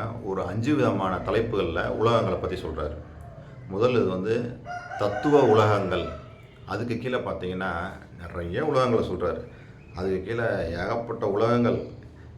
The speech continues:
பூத உற்பவ உலகு, பூ-, பூத உற்பவ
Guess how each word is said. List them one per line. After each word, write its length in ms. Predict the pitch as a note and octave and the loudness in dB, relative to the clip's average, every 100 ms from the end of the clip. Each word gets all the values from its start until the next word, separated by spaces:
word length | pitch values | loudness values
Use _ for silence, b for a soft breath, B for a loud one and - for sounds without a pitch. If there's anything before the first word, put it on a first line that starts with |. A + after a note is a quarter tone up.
| - | -6
பூத 280 | F#2+ A#2 A2+ | 0 6 6
உற்பவ 500 | G2+ G2+ G#2 G2+ G2 | 6 4 4 6 6
உலகு, 720 | F#2+ G2 F#2+ G2 G2+ G2 G2 - | 4 2 2 2 2 0 -4 -6
பூ-, 480 | G#2+ A#2+ A#2+ A#2+ - | 0 4 4 2 -2
பூத 280 | G#2+ B2 A#2 G#2 F#2 - | 2 4 4 4 2 -2
உற்பவ 680 | G2+ G2+ A2+ A2 G#2 G#2 | -2 0 2 4 4 0